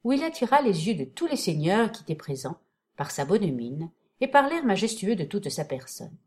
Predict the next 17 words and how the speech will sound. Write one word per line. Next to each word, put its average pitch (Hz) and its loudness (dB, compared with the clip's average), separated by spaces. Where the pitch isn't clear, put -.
La 190 6
princesse 262 0
Badour 175 2
elle-même 170 0
fut - -4
charmée 170 0
de 127 -4
le 135 -2
revoir 147 0
aussi 156 -6
aimable 139 -2
qu'elle 139 -6
l'avait 139 -4
vu 139 -10
tant 147 -4
de 139 -6
fois, - -12